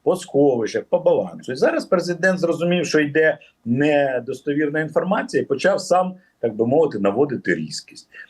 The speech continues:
Воно не мов би і не за-, ну, не, не зовсім відповідає Конституції, але за умов війни, можливо, це й оправдано.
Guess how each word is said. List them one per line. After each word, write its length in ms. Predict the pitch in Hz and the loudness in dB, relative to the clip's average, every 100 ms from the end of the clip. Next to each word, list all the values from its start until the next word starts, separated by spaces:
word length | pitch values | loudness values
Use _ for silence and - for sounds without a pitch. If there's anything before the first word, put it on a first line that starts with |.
| _ - - | _ -8 0
Воно 280 | 123 180 | 2 4
не 120 | 208 208 | 2 2
мов 320 | 208 208 180 | 4 2 2
би 120 | 190 | 0
і 140 | 180 | 0
не 240 | 170 185 175 | 0 2 2
за-, 220 | 165 175 | 0 -2
ну, 300 | 185 196 185 | -2 0 0
не, 300 | 170 160 175 175 | -2 -2 -2 -2
не 240 | 160 160 165 | -2 2 2
зовсім 440 | 143 185 180 170 | 4 2 2 -2
відповідає 540 | 170 170 165 165 170 170 | -4 0 0 4 2 2
Конституції, 800 | 170 - 170 196 190 - - 107 | -4 -6 -14 -14 -14 -6 2 4
але 140 | 127 | 2
за 220 | 120 135 | 2 2
умов 320 | 139 156 151 - | 2 0 -2 -2
війни, 440 | 143 156 160 160 - _ - | -4 -2 -4 -6 -10 _ -4
можливо, 440 | 104 110 139 143 104 | -2 2 4 4 2
це 220 | - 113 | 0 0
й 40 | |
оправдано. 760 | 90 92 95 - 78 67 64 67 | 0 0 0 0 -4 -4 -14 -18